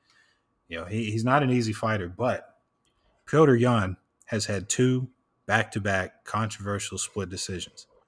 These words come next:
you know, against Sterling and with O'Malley. You know, I personally thought that Yan won both of those fights. I, you know, I, I didn't think it was a complete you know,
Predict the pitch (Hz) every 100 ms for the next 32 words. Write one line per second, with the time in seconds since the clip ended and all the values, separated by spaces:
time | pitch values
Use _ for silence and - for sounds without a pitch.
0 | _ 87 85 87 92 95 - 117 113 110
1 | 107 107 95 95 - 98 95 92 82 -
2 | _ _ _ _ - _ _ - 90 92
3 | - _ - 104 117 110 104 - 127 117
4 | 104 95 92 - 98 95 - 92 95 98
5 | 95 90 92 95 90 98 92 95 95 92
6 | - 107 123 - - 110 107 104 98 101
7 | - 113 120 101 117 107 95 92 87 -
8 | 98 - 110 101 - - - _ _ _
9 | - - 104 85